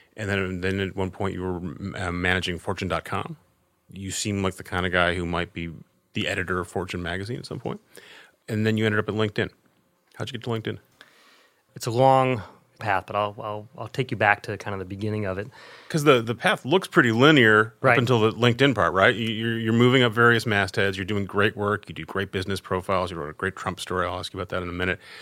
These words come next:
Speaker 1: And it's a narrow path, right? There's not a lot of people who can rise to the top of these publications, but you were on that track.
Speaker 2: It was a path that made a lot of sense to me in a certain era. So I, when I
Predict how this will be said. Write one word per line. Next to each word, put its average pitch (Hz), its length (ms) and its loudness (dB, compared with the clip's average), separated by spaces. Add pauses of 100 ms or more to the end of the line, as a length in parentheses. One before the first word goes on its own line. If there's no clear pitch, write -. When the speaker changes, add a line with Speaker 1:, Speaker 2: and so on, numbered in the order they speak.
(280)
Speaker 1:
And 104 440 4 (360)
it's 135 160 0
a 117 100 4
narrow 120 480 4
path, 98 340 2
right? 98 140 2
There's 98 180 -2
not 110 140 6
a 98 60 2
lot 90 300 2
of 110 80 -2
people 123 420 -2
who 120 180 -6
can 113 160 -4
rise 113 260 2
to - 60 -16
the 120 60 -6
top 117 260 0
of 120 40 -6
these 120 80 -4
publications, 123 540 -2
but 110 140 -2
you 117 180 2
were 113 180 6
on 92 200 4
that 85 180 -2
track. - 380 -6
Speaker 2:
It 160 80 4
was 147 120 6
a 139 40 0
path 147 440 4
that 135 300 -2
made 123 260 0
a 113 60 0
lot 113 220 4
of 123 80 -2
sense 110 260 -4
to - 100 -8
me 139 180 -2
in 123 120 -2
a 107 40 -2
certain 110 380 -4
era. 92 280 -6 (320)
So - 160 2
I, 147 120 8
when 147 140 2
I 165 220 4